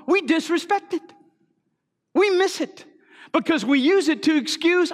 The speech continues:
our own rebellion against the Creator. And that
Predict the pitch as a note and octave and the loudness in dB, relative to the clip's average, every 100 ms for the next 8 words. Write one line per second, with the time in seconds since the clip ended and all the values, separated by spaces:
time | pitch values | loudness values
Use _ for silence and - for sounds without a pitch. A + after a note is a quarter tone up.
0 | - D#4 F4 F4+ D4 D4+ D4+ C4+ G3 D#4+ | -2 0 0 0 0 0 2 0 0 -2
1 | F4 F#3+ A#3 B3 - D#4 A#3 E4 D#4+ - | -2 -2 -2 -4 -6 -4 0 0 -2 -6
2 | C4+ - F4+ F4+ G#4 F#4 - - _ _ | -10 -2 -2 -2 -10 -12 -14 -14 _ _
3 | _ _ _ _ _ _ _ _ _ _ | _ _ _ _ _ _ _ _ _ _
4 | _ _ _ _ _ _ _ _ _ _ | _ _ _ _ _ _ _ _ _ _
5 | _ _ - - _ _ _ _ _ _ | _ _ -14 -14 _ _ _ _ _ _
6 | _ _ _ _ _ _ _ _ _ _ | _ _ _ _ _ _ _ _ _ _
7 | _ _ _ _ G2 G2 G2+ - - | _ _ _ _ -10 -8 -8 -10 -20